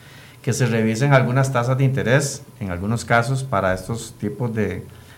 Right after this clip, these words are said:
de préstamos. En algún momento escuché incluso, por ejemplo, de que hay bancos que pueden,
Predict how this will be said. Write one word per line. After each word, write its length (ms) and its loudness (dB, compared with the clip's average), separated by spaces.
de 60 -4
préstamos. 500 -2
En 140 6
algún 240 4
momento 420 2
escuché 380 -2
incluso, 540 0
por 160 -6
ejemplo, 440 -2
de 220 -4
que 100 -4
hay 100 4
bancos 540 2
que 120 -6
pueden, 500 2